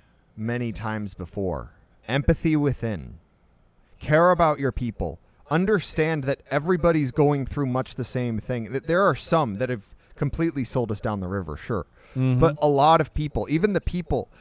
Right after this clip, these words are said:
Speaker 1: who start screaming, "You're a white male," or "How dare you, you colonist," or any of this, or "I'm decolonizing how I'm teaching my children." They are people that are terrified.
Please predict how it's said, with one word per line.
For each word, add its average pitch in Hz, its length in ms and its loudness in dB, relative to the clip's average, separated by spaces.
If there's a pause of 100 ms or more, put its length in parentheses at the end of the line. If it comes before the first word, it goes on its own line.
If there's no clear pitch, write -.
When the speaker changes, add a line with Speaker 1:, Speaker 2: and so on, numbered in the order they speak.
(140)
Speaker 1:
who 170 160 4
start 160 440 2 (160)
screaming, 165 680 -2
"You're 156 260 6
a 143 80 6
white 135 300 4
male," 120 380 -2 (200)
or 143 320 0 (140)
"How 175 160 4
dare 160 360 6
you, 147 140 2
you 131 200 2
colonist," 135 680 0
or 143 60 2
any 143 120 -2
of 123 60 -4
this, 127 220 -4 (180)
or 151 320 2
"I'm 196 180 4
decolonizing 151 1000 0
how 143 160 0
I'm 131 100 -2
teaching 151 300 -6
my 135 120 -2
children." 143 380 -2 (220)
They 180 140 2
are 165 200 6
people 151 480 0
that 120 160 4
are 113 160 0
terrified. 127 960 0